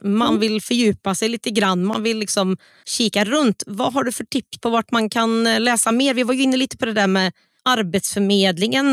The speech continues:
Speaker 2: Mm.
Speaker 1: Eh, jag kan lägga lite länkar under poddavsnittet här också, men berätta
Speaker 2: Mm.
Speaker 1: lite vart man kan läsa som du tycker.
Speaker 2: Ja, eh, jag tänker att jag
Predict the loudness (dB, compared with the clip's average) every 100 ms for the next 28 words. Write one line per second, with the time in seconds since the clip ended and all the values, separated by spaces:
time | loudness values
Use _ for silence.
0 | 4 4 2 2 -6 _ _ -2 -2 0
1 | 0 2 0 0 0 2 2 2 0 0
2 | -6 -20 -2 4 4 4 -2 -4 -4 0
3 | -2 -2 -2 0 0 -2 -2 -2 -2 -2
4 | 0 -2 0 -2 0 0 -2 0 0 2
5 | 0 -2 -2 0 0 0 -2 -4 -8 _
6 | _ 2 2 2 -2 -2 2 4 4 2
7 | 2 0 0 0 0 -2